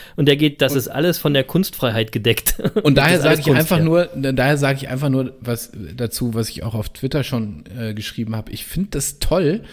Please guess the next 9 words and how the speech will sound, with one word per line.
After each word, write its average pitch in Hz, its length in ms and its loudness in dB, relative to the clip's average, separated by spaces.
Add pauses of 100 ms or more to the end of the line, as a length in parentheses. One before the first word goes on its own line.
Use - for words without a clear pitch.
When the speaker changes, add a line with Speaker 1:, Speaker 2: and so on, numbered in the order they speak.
(760)
Speaker 2:
wie 117 140 0
glaubwürdig 151 720 -2
die 127 160 -4
C - 220 -2
D 127 80 0
U 151 260 -2
jetzt 127 440 -4
mit 117 340 -6
Laschet, 139 920 -4